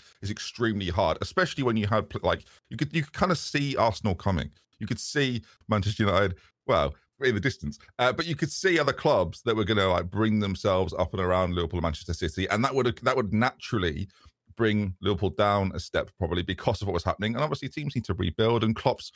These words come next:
had a reputation of not necessarily being able to do that because he lost his best players to Bayern Munich when he was at Dortmund, and obviously there was,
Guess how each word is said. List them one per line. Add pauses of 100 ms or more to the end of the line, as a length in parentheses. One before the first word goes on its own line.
(680)
had
a
reputation
of
not
necessarily
being
able
to
do
that
because
he
lost
his
best
players
to
Bayern
Munich
when
he
was
at
Dortmund,
and
obviously
there
was,